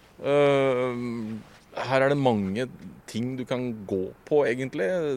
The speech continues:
For det første så har du jo gode observasjoner. Eh, det er om å gjøre å få sikret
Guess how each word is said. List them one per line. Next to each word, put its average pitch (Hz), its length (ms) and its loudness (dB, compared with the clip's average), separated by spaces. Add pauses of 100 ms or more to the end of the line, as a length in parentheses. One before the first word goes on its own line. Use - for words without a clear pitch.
(220)
For 127 140 -4
det 127 80 -4
første 123 180 -8
så 123 160 -4
har 101 160 2
du 110 140 0
jo 117 340 -2
gode 104 320 -2
observasjoner. 107 720 -2 (640)
Eh, 110 240 2
det 120 140 6
er - 20 8
om 110 160 2
å 113 80 2
gjøre 113 240 2
å 107 560 2
få - 160 -10
sikret 104 640 0